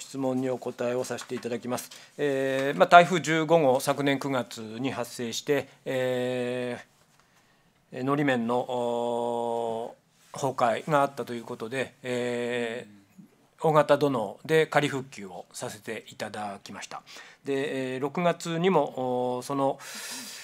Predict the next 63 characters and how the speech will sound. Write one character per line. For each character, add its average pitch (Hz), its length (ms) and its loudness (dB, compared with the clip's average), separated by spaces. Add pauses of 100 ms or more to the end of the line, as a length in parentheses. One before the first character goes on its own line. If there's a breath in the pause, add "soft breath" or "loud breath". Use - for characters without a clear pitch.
(240 loud breath)
北 - 220 6
側 160 200 10
と 156 360 6
南 147 340 4
側 139 340 6
の 180 320 6
崩 151 200 4
土 120 100 -4
の 123 140 -2
あ 131 40 0
っ 131 40 -14 (120)
た、 135 460 2
あ 127 40 -2
ー、 - 20 -6
十 147 180 0
五 151 120 8
号 131 160 6
で 127 80 -2
崩 151 180 6
土 123 120 0
が 127 120 2
あ 135 40 4
っ 131 80 -4
た - 300 0
間 139 460 0
が 156 180 8
ま 139 140 -6
た - 80 -6
崩 139 240 -2
土 110 140 -6
を 110 40 -8
し - 100 -10
た 135 120 -2
と 101 140 -12 (240 soft breath)
い 139 80 -6
う 135 100 -4
こ 139 100 -4
と 127 140 -6
で、 143 240 -2 (260 loud breath)
え 139 220 0
ー、 - 20 -2
こ 147 120 2
れ 143 100 4
に 143 80 -2
つ 165 160 -4
い 147 60 -4
て 139 120 -4
も 160 380 4
大 143 60 2
型 135 260 0
土 131 140 0
の 120 160 0
う 117 40 -8
で、 156 400 2
え - 40 -2
ー、 - 20 -4
仮 131 180 -2
復 123 180 -6
旧 117 200 -12
を 143 240 2
す - 160 -10
る 117 80 -12
と 104 100 -10